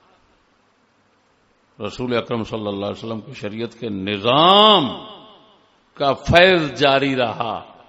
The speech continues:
اس وہاں تک درمیان میں کسی واسطے کی حاجت نہیں تھی۔ رسول اکرم کا فیض براہ راست آتا تھا نظام مصطفیٰ کی برکت سے۔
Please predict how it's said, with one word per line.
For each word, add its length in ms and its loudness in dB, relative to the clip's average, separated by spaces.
اس 180 -8
وہاں 420 2
تک 440 -6
درمیان 560 -4
میں 80 -4
کسی 280 -10
واسطے 420 -6
کی 160 -12
حاجت 340 -12
نہیں 240 -14
تھی۔ 200 -20
رسول 320 -10
اکرم 320 -10
کا 120 -10
فیض 400 -6
براہ 300 -6
راست 440 -6
آتا 260 -10
تھا 180 -12
نظام 480 -10
مصطفیٰ 800 -10
کی 220 -12
برکت 840 -8
سے۔ 460 -20